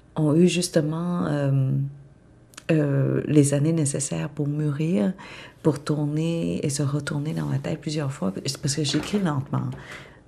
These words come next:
Euh, pas, peut-être pas quand je m'assois pour le faire, mais pour réfléchir. Je pense qu'une idée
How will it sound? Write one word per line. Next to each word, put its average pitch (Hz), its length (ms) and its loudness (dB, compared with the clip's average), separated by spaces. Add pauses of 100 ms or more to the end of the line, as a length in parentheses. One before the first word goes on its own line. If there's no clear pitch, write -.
(180)
Euh, 135 340 8
pas, 240 300 0
peut-être 180 420 4
pas 233 160 2
quand 190 200 2
je 185 160 0
m'assois 160 640 2
pour 156 100 2
le 139 160 6
faire, 185 480 0 (540)
mais 160 500 6 (320)
pour 143 160 6
réfléchir. 151 640 2
Je 139 100 -4
pense 190 240 -2
qu'une 151 240 2
idée 180 460 6